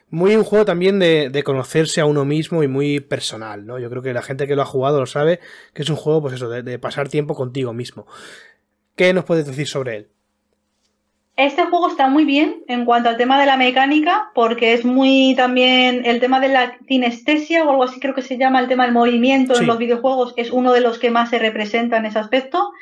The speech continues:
Speaker 2: Y creo que está muy chulo para si quieres una cosa distinta y que, y que no sea lo de siempre, pues digamos que este, el, el Florence es, es tu juego en ese aspecto de que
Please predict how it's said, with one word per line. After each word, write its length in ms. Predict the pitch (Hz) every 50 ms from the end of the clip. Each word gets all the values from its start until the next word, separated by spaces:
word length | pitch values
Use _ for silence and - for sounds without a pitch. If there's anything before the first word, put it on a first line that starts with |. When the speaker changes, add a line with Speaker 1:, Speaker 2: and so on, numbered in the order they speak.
| - - - - - -
Speaker 2:
Y 80 | - 262
creo 160 | 254 269 285
que 60 | 285
está 220 | 311 302 302 302 302
muy 260 | 269 285 302 320 311
chulo 420 | - - 311 302 294 320 349 359 359
para 580 | 311 254 240 226 226 214 214 214 214 214 208 208
si 140 | - 226 226
quieres 320 | 247 247 247 247 254 262
una 180 | 254 254 247 247
cosa 480 | 254 240 240 254 240 240 233 233 233
distinta 640 | 233 240 226 226 - 277 285 285 269 269 262 247 240
y 60 | 233 233
que, 480 | 240 233 226 226 226 226 226 226 220 - - - _ _
y 140 | _ 240 240
que 100 | 247 226
no 120 | 240 240 240
sea 140 | 262 254
lo 120 | 247 240 233
de 120 | 233 226
siempre, 420 | 233 - 269 285 285 285 285 339 370 403 415 - - _ _ _ _
pues 460 | _ 254 233 220 220 214 214 214 214
digamos 400 | 208 226 220 220 226 240 240 247
que 100 | - 247
este, 640 | 233 233 - 254 247 240 240 233 233 226 220 220 220
el, 180 | 226 220 214 214
el 200 | 214 214 208 208
Florence 420 | 233 226 226 247 254 247 247 247
es, 160 | 233 233 - - 220 220
es 160 | 214 208 -
tu 140 | 240 233 233
juego 280 | 240 233 226 208 208
en 160 | 202 202 208
ese 100 | 208 208
aspecto 380 | 208 202 - 214 208 208 202 196
de 120 | 190 190 185
que 340 | 190 196 202 202 202 196 196